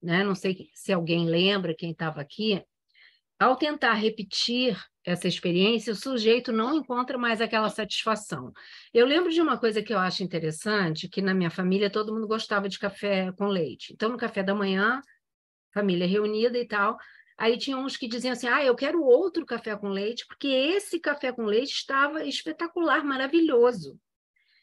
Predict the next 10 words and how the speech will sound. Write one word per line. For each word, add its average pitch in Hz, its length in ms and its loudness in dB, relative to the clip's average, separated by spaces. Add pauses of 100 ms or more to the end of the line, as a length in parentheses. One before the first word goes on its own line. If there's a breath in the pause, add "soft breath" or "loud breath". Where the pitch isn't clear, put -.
(400)
Quer 226 100 -2
dizer, 185 340 0 (200)
aquela 247 340 2
sensação 285 720 -2
de 311 100 -4
que 330 80 -4
aquilo 285 320 -2
deu 247 200 0
uma 311 280 2
satisfação. 311 920 -4